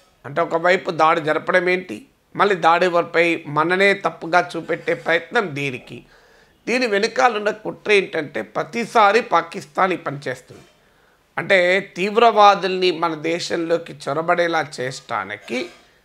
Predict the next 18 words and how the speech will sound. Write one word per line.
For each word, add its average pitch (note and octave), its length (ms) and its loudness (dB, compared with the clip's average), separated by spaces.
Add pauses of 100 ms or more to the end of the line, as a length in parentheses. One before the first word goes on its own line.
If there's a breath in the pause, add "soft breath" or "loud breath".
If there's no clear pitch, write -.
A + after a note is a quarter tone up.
(300 soft breath)
పాకిస్తాన్ G#3+ 760 2
సైన్యం G#3 540 -2
ఏం F3 200 -2
చేస్తుందంటే D3+ 540 -6
పలు A3 380 2
ప్రాంతాల్లో C#3+ 1000 -4
ఏకకాలంలో E3+ 1040 0
ఇండియన్ F#3 400 0
ఆర్మీతో D3 480 -2
ఎంగేజ్‌మెంట్‌లోకి D#3 680 -4
వస్తుంది. - 320 -20 (540 soft breath)
అంటే D#3+ 180 0
మన F3 240 2
సైన్యం G3+ 560 0
బిజీగా F3 480 2
ఉండి D3+ 440 -4 (380)
విజిల్ F3+ 560 -2 (100)
తప్పితే D#3 720 0